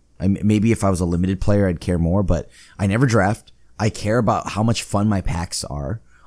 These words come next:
Um, I do think that there are still some things Magic can do there in that department, but, like, I like that they're working towards it. Uh, and, and yeah, like, I, I just, I want,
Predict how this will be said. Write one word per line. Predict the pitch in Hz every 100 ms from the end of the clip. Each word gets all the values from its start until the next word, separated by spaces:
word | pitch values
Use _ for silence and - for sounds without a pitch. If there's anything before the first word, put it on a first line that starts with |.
| -
Um, | 92 92 95
I | 117
do | 143
think | 202 196
that | 165
there | 170
are | 147
still | - 135
some | - 95 95
things | 101 107 104
Magic | 98 98 95
can | 113
do | 80 85
there | 85 110
in | 123 98
that | 90
department, | 78 76 90 117
but, | -
like, | 90 87
I | 98
like | 98 101
that | 98
they're | 95
working | 78 80 78 78
towards | - 76 -
it. | - - - - - -
Uh, | 98 98 92
and, | 90 101 98
and | 95 98
yeah, | 104
like, | 87 82
I, | 101
I | 85 92
just, | 92 - - - - _ _ _ -
I | 131
want, | 127 139 139 107